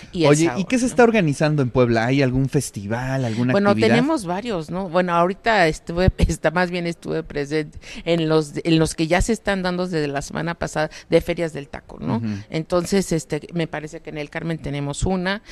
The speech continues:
Speaker 1: que yo creo que es la, es la que más cercana a nosotros. Había en otros, en, hacia Panzacola, tenemos también una red importante de taquerías,
Speaker 2: Claro.
Speaker 1: eh, que se, eh, que se destacan, pues, por sus árabes y al pastor, pero también en Teciutlán, este,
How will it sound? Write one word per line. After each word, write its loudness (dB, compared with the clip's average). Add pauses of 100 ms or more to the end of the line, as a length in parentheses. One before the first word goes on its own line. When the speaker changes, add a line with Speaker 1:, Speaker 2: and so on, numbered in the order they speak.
(160)
Speaker 1:
que 0
yo 0
creo -4
que -12
es -12
la, -6
es -4
la -6
que -12
más 0
cercana -6
a -10
nosotros. -8 (280)
Había -2
en -6
otros, -2
en, -4
hacia -8
Panzacola, -4 (240)
tenemos -2
también -4
una -4
red -4
importante -4
de -2
taquerías, -10 (120)
Speaker 2:
Claro. -4
Speaker 1:
eh, -2
que -2
se, -6
eh, -8
que -8
se -8
destacan, -6
pues, -10 (100)
por -16
sus -14
árabes -4
y -6
al -10
pastor, -8 (240)
pero 6
también -2
en -2
Teciutlán, -8
este, -8